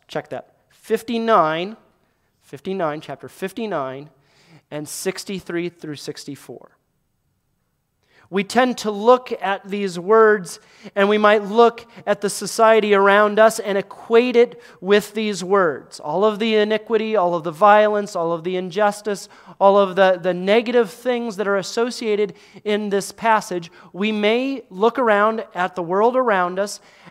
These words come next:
and say, "This is about that." There might be other places in Scripture where the society around the people of God is being critiqued, but here it is the people of God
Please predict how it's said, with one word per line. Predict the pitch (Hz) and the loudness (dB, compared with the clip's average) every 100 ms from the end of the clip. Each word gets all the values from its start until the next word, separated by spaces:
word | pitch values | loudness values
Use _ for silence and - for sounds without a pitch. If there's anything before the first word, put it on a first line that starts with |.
| - | -8
and | 190 | -6
say, | 185 202 | -2 -2
"This | 190 175 247 247 | -2 0 0 0
is | 226 | -4
about | 208 196 202 180 151 | 0 4 4 2 -4
that." | 170 135 - - - _ _ _ _ _ _ - | -4 -4 -10 -20 -20 _ _ _ _ _ _ 2
There | 233 | 4
might | 254 240 262 | 6 4 4
be | 233 233 | 0 -2
other | 196 233 | 0 2
places | 247 - 208 202 180 | 0 -4 -6 -6 -10
in | 180 | -10
Scripture | 165 - 190 - 220 214 - _ | -12 -12 -12 -8 -8 -8 -10 _
where | 180 185 | -4 -2
the | 180 | -4
society | 175 165 - 196 190 185 190 | -8 -8 0 2 2 0 -6
around | 175 160 151 151 160 202 233 226 - - | -6 -6 -4 -4 -2 -4 -6 -12 -16 -16
the | |
people | 202 220 233 | -14 -10 -6
of | 220 | -4
God | 196 214 220 | 0 2 2
is | 202 180 | -2 -8
being | 175 214 214 | -8 -10 -10
critiqued, | 214 - 247 240 - _ _ _ - | -12 -12 -12 -14 -18 _ _ _ -4
but | 208 | -4
here | - - 302 302 | -4 -4 0 0
it | 269 233 | 0 -2
is | 233 | -4
the | 180 | -6
people | - 247 269 247 | -4 -4 -2 0
of | 208 160 | 0 2
God | 196 196 127 127 | 4 4 2 -6